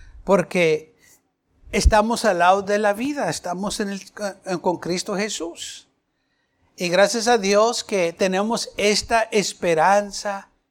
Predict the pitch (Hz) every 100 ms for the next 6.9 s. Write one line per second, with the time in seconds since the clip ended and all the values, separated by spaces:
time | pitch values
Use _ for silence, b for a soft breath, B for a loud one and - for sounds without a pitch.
0 | _ _ - 135 131 123 - - _ _
1 | _ _ _ _ _ _ _ _ _ -
2 | _ _ _ 165 202 226 254 262 254 220
3 | 233 233 240 240 214 185 - 214 220 220
4 | 214 214 196 170 - 196 202 202 180 190
5 | 185 - - 160 151 170 185 - 170 202
6 | - 302 320 311 269 247 269 262 220